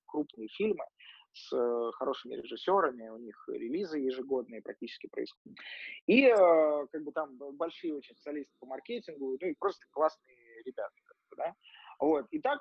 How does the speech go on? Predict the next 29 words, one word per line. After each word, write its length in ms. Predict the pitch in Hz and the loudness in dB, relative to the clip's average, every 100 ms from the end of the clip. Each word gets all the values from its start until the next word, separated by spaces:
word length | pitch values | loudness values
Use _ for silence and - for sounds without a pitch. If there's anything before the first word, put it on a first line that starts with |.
| - | -2
э, 760 | 196 185 180 175 170 165 160 160 | -2 0 -2 -2 -4 -6 -6 -8
значит, 240 | 160 160 196 | -10 -12 -10
мы 100 | 202 | -8
начали, 600 | 165 - 151 151 143 131 | -8 -8 -8 -6 -6 -8
ну, 160 | 175 147 | -10 -8
вот, 140 | 160 - | -8 -6
вот 140 | 170 | -6
здесь 220 | 190 349 - | -4 -6 -8
вот, 100 | 160 | -2
да, 180 | 185 185 | 0 0
они 200 | 170 240 | -2 -8
нас 200 | 190 170 | -8 -10
чуть 200 | - 208 - | -16 -14 -10
по 120 | 165 | -10
сценарию, 440 | _ 170 196 180 | _ -10 -6 -6
соответственно, 440 | 151 147 185 - - | -8 -10 -10 -12 -8
просто 240 | 190 - 139 | -6 -6 -6
они 120 | 175 | -6
нас 140 | 170 | -6
охлаждали. 560 | 156 - 156 156 156 123 | -6 -4 -2 2 2 0
Типа, 220 | - _ | -12 _
ребят, 220 | 151 147 - _ _ | -6 -4 -4 _ _
сценарий 300 | 131 208 185 | -2 0 0
еще 200 | - 170 | -4 -10
не 140 | 170 135 | -12 -8
готов, 420 | 131 - 123 104 _ 135 | -8 -6 -8 -8 _ -8
нужно 240 | 180 156 | -6 -6
еще 260 | 123 - 165 | -4 -2 -2
подготовиться, 680 | 135 131 123 117 110 - | -2 -4 0 -2 -2 -6